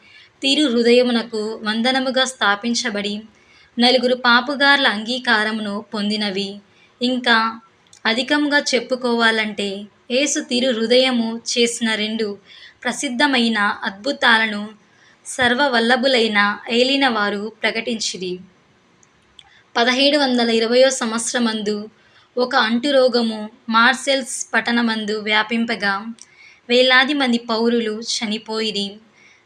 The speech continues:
అయినను మేత్రానుల వారు యేసు తిరు హృదయము నమ్ముకొని, మహా ఆడంబరముతో తిరు హృదయ పండుగను కొనియాడి,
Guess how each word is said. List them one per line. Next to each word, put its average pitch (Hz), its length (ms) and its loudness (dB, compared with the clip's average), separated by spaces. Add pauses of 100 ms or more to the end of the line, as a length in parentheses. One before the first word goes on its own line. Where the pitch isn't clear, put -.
(140)
అయినను 226 520 0
మేత్రానుల 262 800 2
వారు 214 440 0 (500)
యేసు 254 240 0
తిరు 262 320 -4
హృదయము 254 460 0
నమ్ముకొని, 220 760 -4 (460)
మహా 233 280 4
ఆడంబరముతో 233 1080 0 (160)
తిరు 262 240 -2
హృదయ 254 300 6 (120)
పండుగను 214 580 -2 (560)
కొనియాడి, 226 720 0